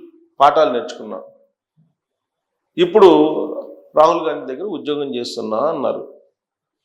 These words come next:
ఆయన ఎక్కడా కూడా చంద్రబాబు నాయుడు గారిని కానీ ఆయన కించపరచలా. పైగా చంద్రబాబు నాయుడు గారు చేసినట్టు అభివృద్ధిని ఆయన ఎప్పటికప్పుడు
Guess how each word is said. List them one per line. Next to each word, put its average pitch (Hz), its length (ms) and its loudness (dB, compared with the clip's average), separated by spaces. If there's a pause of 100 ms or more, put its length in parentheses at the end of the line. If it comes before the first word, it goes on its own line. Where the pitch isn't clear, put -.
ఆయన 165 160 4
ఎక్కడా 214 400 4
కూడా 202 300 4 (1120)
చంద్రబాబు 202 260 4
నాయుడు 170 240 2
గారిని 160 280 0
కానీ 180 460 -2 (1600)
ఆయన 151 140 8
కించపరచలా. 160 800 2
పైగా 208 200 8
చంద్రబాబు 185 320 0
నాయుడు 208 160 4
గారు 196 220 2
చేసినట్టు 180 300 0
అభివృద్ధిని 175 840 2 (260)
ఆయన 139 160 4
ఎప్పటికప్పుడు 139 680 2